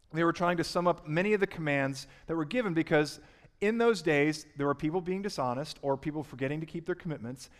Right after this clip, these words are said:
and the law was designed to encourage people to keep their word and to be trustworthy.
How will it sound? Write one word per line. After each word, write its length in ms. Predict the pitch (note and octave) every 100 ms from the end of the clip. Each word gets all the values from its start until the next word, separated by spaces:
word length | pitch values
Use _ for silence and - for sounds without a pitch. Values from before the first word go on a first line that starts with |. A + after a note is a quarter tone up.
| - -
and 120 | E3
the 80 | E3
law 440 | D3+ D#3+ G3+ A#3+
was 200 | A#3 G#3+
designed 720 | F3+ A3 D#3 C3 A#2+ B2 D#3 - - - -
to 160 | E3+
encourage 540 | D#3 - F#3 A3+ A3 -
people 520 | C3+ A#2+ B2 E3 - - -
to 100 | F3
keep 280 | E3+ C3 -
their 120 | F#3
word 440 | A3 A#3 B2+ F2 -
and 100 | C3+
to 80 | C#3
be 120 | E3+
trustworthy. 720 | G3 B3 A3+ - C#3+ A2+ F2